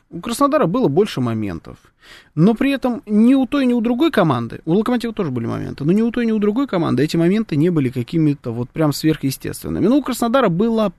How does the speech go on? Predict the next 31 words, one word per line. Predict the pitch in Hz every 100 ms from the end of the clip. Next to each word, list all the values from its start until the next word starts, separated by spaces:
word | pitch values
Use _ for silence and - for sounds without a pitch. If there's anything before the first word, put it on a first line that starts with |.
| _
парочка | 208 214 147 - 120
там, | 117
когда | 110 113 104
вот, | 98 - - - -
э, | 131 131 127 120
перекид-, | 135 123 - 190 147 135 127
перекидушка | - 123 120 127 220 -
такая | - 175 175 160
была | 151 147 135
в, | 123 127
в | -
первом | 131 123
тайме, | 123 120 110 98
там, | 92 92 95 98 92 95
м, | 101
красивая. | - 127 - 120 107 92 92 - - - _
Уже | 131
не | 143
помню, | 175 143
кто | 113 113
конкретно | 127 127 180 190 -
это, | 104 95
эту | 117 110 113
перекидушку | 120 117 120 131 120 120
делал. | 113 110 98 90
Вот, | 90 117
э, | 107 110 123 135
сам | - 135
момент | 143 156 131
помню, | - 202 214 127
а | 104 113